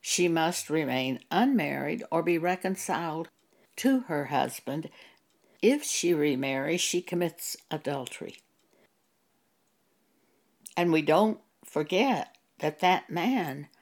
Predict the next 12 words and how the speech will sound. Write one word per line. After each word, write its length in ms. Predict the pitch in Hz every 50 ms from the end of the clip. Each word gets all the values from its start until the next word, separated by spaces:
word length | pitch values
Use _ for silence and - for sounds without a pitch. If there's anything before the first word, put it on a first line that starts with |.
| _ _ _ _ _ -
who 120 | - 190 185
marries 760 | 165 165 190 233 262 269 - 156 127 120 - - - - - _ _ _ - -
the 100 | 135 127
divorced 540 | 131 139 123 139 139 139 131 127 - - -
woman 480 | 123 120 113 107 101 110 - 123 123 - _ _ _ _ _ _ _ -
commits 400 | - 139 139 147 139 - - 131
adultery. 680 | 120 131 127 110 98 - - - - - - - - _ _ _ _ _ _ _ _ _ _ _ _ _ _ _ _ _ _ _ _ _ _ _ _ _ _ _ _ _ _ _ _ _ _ _ _ _ _ _ _ _ _ _ _ _ _ _ _ _ _ _ _ _ _ _ _ _ _ _ _ _ _ _ _ _ _ _ _ _ _ _ _ _ _ _ -
Now, 160 | - 190 190 185 -
what 160 | 220 233 247
about 400 | 247 220 247 262 269 247 - -
the 100 | 226 226
man 720 | 226 214 175 226 233 233 220 180 147 123 117 120 127 -